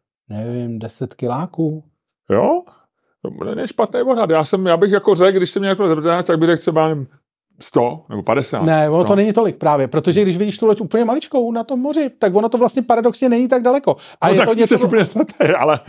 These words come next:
Speaker 1: o čem jsem přemýšlel totiž nedávno, že jsem si říkal, že to vlastně není tak. Já jsem o tom totiž nedávno fakt přemýšlel, jak jsem teďko byl v pryč,
Speaker 2: No.
Speaker 1: tak jsem, tak jsem koukal do dály.
Speaker 2: Protože jsi byl u moře?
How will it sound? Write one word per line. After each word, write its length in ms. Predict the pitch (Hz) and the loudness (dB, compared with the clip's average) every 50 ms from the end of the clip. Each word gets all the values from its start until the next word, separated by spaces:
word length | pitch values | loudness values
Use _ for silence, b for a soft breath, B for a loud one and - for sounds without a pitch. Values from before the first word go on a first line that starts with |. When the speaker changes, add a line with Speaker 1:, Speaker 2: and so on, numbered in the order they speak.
| 170 180 170 | 0 2 2
Speaker 1:
o 60 | 170 | 2
čem 200 | - - 226 220 | 2 0 0 0
jsem 160 | - 262 254 | 0 0 0
přemýšlel 500 | 254 - 262 277 320 - - 247 214 190 | 2 0 0 0 0 0 0 0 0 0
totiž 280 | - 165 - 196 156 - | 0 -4 -8 -8 -6 -4
nedávno, 340 | 180 170 170 160 156 151 | -2 0 0 -2 -2 -4
že 120 | 131 151 147 | -6 -8 -8
jsem 140 | - 175 165 | -8 -8 -6
si 100 | - 185 | -6 -6
říkal, 220 | 190 180 202 190 | -2 -2 -2 -2
že 100 | 170 190 | -2 -4
to 100 | 175 202 | -4 -4
vlastně 320 | 190 190 170 - - 208 | -4 -4 -6 -4 -4 -2
není 220 | 196 190 190 196 196 | 0 0 0 0 2
tak. 200 | - 202 202 202 B B B B B B B B B - | 2 0 0 0 B B B B B B B B B -2
Já 120 | 156 170 | 0 2
jsem 160 | 165 - 247 | 2 2 2
o 40 | 254 | 2
tom 120 | 240 269 233 | 2 0 0
totiž 260 | 254 202 - 233 - | -2 -4 -4 -2 0
nedávno 280 | 247 233 233 240 247 | 2 2 2 2 2
fakt 160 | 240 - 247 - | 0 0 -2 -2
přemýšlel, 400 | - 277 320 330 - - 190 180 | -2 0 0 0 0 0 0 0
jak 220 | 185 190 190 - | 0 0 -2 -2
jsem 180 | - 208 202 170 | 0 -2 0 0
teďko 240 | 208 185 - - | -2 -2 0 0
byl 120 | 196 208 214 | 2 2 0
v 60 | 214 | 0
pryč, 300 | - - 196 202 202 - | 2 2 2 2 2 -2
Speaker 2:
No. 20 | |
Speaker 1:
tak 100 | - 180 | -4 -2
jsem, 180 | 127 208 208 208 196 202 190 170 - - _ | 0 0 0 0 0 -2 -2 -4 -6 -8 _
tak 120 | - 165 - | -8 -4 -2
jsem 140 | - 190 | -2 -2
koukal 320 | 180 - 190 170 - 214 202 | 0 0 -2 2 2 2 2
do 80 | 196 | 4
dály. 360 | 180 180 170 170 175 170 170 185 | 4 4 4 4 4 4 2 0
Speaker 2:
Protože 220 | 127 117 147 147 | 0 0 -2 -2
jsi 60 | 147 | -2
byl 100 | 151 151 | -2 -2
u 40 | 127 | -4
moře? 300 | 123 110 120 117 135 156 | -4 -4 -4 -6 -6 -8